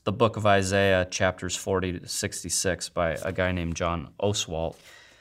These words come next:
Powerful. We'll link to this in the show notes. But he was saying, you know, that if you missed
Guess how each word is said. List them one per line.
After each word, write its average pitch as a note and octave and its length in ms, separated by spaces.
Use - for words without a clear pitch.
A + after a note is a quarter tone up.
Powerful. F#2 560
We'll G#2+ 200
link G2+ 240
to G2 80
this F2+ 240
in E2+ 80
the E2 60
show F#2 240
notes. - 420
But A2+ 720
he B2 140
was A2+ 120
saying, B2 480
you A#2+ 120
know, A#2+ 180
that A2 240
if A2+ 220
you C#3+ 680
missed B2+ 920